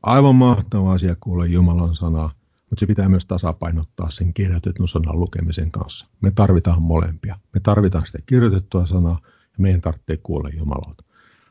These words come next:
Mut nämä kaksi asiaa ei ole koskaan keskenään ristiriidassa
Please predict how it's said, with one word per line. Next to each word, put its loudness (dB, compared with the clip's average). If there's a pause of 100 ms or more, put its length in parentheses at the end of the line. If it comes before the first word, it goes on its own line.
(100)
Mut 0
nämä 2
kaksi -2
asiaa -4
ei -2
ole -8
koskaan -4 (280)
keskenään -4
ristiriidassa -6